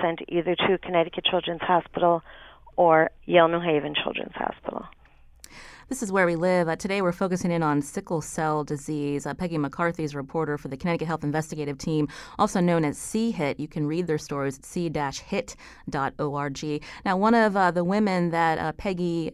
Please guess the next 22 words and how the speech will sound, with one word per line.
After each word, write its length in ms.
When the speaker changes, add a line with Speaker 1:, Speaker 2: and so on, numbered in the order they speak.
Speaker 2:
interviewed 440
in 100
her 120
story 460
is 120
Deborah 540
Oliver. 560
She's 220
a 20
volunteer 480
outreach 380
educator 420
for 160
Sickle 340
Cell 280
Disease 280
Association 540
of 60
America 420
in 140
Southern 320
Connecticut. 500